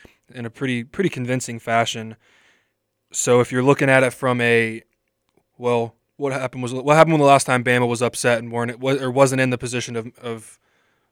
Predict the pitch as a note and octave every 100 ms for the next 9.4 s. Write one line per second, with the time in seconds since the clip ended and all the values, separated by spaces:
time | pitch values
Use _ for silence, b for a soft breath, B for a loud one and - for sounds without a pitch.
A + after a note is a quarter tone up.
0 | - B2 B2+ B2 A#2+ B2 A#2+ A2+ B2+ B2
1 | B2+ A#2+ A#2+ - _ _ _ _ - C#3
2 | C#3 C#3+ B2+ D3 C3+ - C3 B2 - C3
3 | B2 B2 A#2 - B2 B2 B2 C3 C3 B2+
4 | B2 B2 B2 A2+ A#2 A#2 A2+ A2+ A#2 A2+
5 | B B B B B D3+ F3+ E3+ E3 D3
6 | D3 D3 D3 C3+ C#3 C3 B2 C3 B2+ B2
7 | A#2+ A#2+ B2 - B2+ A#2+ A2+ - A#2+ -
8 | A#2+ B2 A#2+ A#2 A#2+ A2+ A#2+ A2+ A#2+ A2+
9 | A2+ - A#2 A2